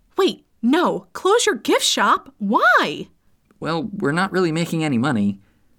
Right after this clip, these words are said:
Speaker 1: Neither did Van Gogh, but that doesn't mean we should pitch his paintings in the dumpster.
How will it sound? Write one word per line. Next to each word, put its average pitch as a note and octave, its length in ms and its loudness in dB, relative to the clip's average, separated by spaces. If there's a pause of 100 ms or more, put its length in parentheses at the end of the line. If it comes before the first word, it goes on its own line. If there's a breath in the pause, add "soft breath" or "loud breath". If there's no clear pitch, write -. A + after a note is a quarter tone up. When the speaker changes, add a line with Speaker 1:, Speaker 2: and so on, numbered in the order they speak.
Speaker 1:
Neither F4 300 2
did C#4+ 200 -2
Van A3 240 0
Gogh, G#3 220 2
but F#3 120 -6
that C4+ 160 -2
doesn't F4+ 240 0
mean D4 160 0
we D4 80 -2
should A#3+ 220 -6
pitch E4+ 220 -6
his A#3+ 120 -4
paintings D4+ 480 -2
in F#3+ 120 -2
the D#3+ 80 -6
dumpster. G3+ 800 -2